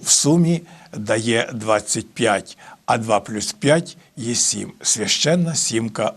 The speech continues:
України. Кількість літер в прізвищах поетів становить десять, дати народження і смерті – теж десять. Загальний вік трьох поетів теж дає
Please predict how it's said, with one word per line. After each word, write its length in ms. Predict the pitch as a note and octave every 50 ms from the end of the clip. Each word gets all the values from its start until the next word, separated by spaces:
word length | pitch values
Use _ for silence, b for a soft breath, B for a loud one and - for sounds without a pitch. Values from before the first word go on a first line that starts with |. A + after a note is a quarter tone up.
| _
України. 640 | - - - - G#2+ G#2 G2+ G2+ G2+ G2 G2+ G#2 - B B B B B B B B
Кількість 600 | - D3+ E3 E3+ D3 - - D#3 C3+ - - C#3+
літер 460 | C#3 D3 F3 F3 - B2 A#2 - - - - _ _ _ _ _ _ _ _ _ _ _ _ -
в 360 | B2 A#2+ B2 C3 C3 - -
прізвищах 760 | - - C#3 D3 D#3+ C#3+ B2+ C3 B2+ A#2+ - - C3 A#2+ -
поетів 640 | - - A#2+ B2+ C#3 D#3+ D#3+ - - B2+ A2+ A#2 -
становить 640 | - - - - A#2+ A#2+ B2+ C3 B2+ B2 A#2+ A#2+ A2
десять, 500 | A2 B2 A#2 A2+ - - - G#2+ G#2+ A2
дати 320 | A2 B2+ B2 B2 - B2+
народження 640 | A2+ A#2 A#2 B2+ D3 D#3 C3+ A#2 B2 C3 B2 A#2+ A#2
і 140 | - - B2+
смерті – 540 | - - C3+ C3 D3 D#3 D3 - - C3+ A#2+
теж 360 | - - - B2 A#2 A2 G#2
десять. 560 | A#2 B2 A#2 A2 G#2 - - A2 G#2+ - - B B B B B B
Загальний 600 | B A#2+ B2 B2+ A#2+ C3+ D3 D3+ D3+ D3 D3 D3+ D3
вік 300 | D3 F3+ G3 G3 - -
трьох 320 | - F3 C#3 C3 C3+ -
поетів 760 | - - D3 - - - C3 A2+ G2+ - - G#2 G2+ G2+ - B B B B B B -
теж 380 | - C#3 D#3+ E3+ - - - - -
дає 600 | - A#2+ A2 A2+ G#2+ G#2 G#2+ A2+ A2+ A#2+ B2+ C#3